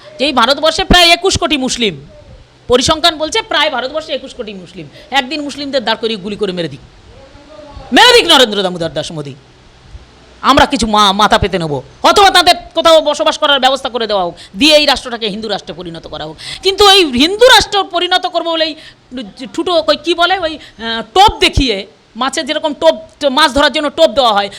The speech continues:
ওই টোপ দেখিয়ে হিন্দুদেরকে ভোট নিয়ে মুসলমানদের উপরে একটা করে ধরা হবে আর বলতে হবে, "বল জয় শ্রীরাম",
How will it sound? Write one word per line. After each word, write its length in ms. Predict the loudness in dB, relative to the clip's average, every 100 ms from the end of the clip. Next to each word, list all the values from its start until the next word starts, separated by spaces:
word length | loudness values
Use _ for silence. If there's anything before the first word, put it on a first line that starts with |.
| -4
ওই 100 | -4
টোপ 360 | 2 4 4
দেখিয়ে 260 | 2 -2 0
হিন্দুদেরকে 580 | -2 -4 -2 0 0 -2
ভোট 220 | 0 0 -2
নিয়ে 300 | -6 -6 -10 _ _ _ _ _
মুসলমানদের 540 | -10 -6 -6 -4 -4 -4
উপরে 220 | -4 -6
একটা 240 | -6 -8
করে 180 | -12 -10
ধরা 280 | -8 -6 -6
হবে 120 | -10
আর 80 | -10
বলতে 200 | -10 -10
হবে, 100 | -8
"বল 160 | -6 -4
জয় 280 | -4 -2
শ্রীরাম", 360 | -4 -8 -8 -8